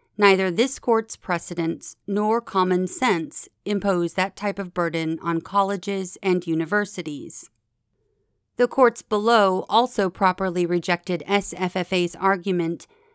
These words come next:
that Harvard does not use race in the limited way this court's precedents allow. The court has explained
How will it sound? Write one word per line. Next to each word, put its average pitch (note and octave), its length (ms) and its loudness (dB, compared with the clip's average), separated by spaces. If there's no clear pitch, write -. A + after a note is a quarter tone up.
that G#3 240 -2
Harvard G#3 440 4
does F3 180 -2
not G#3+ 240 4
use G3+ 260 -4
race E3 380 -4
in F#3+ 140 -2
the F3+ 100 2
limited G#3 460 -2
way E3+ 280 2
this F#3+ 320 -2
court's E3 380 -6
precedents D#3+ 680 -8
allow. E3+ 560 -2
The - 100 0
court D4 260 2
has B3 160 0
explained F#3 640 2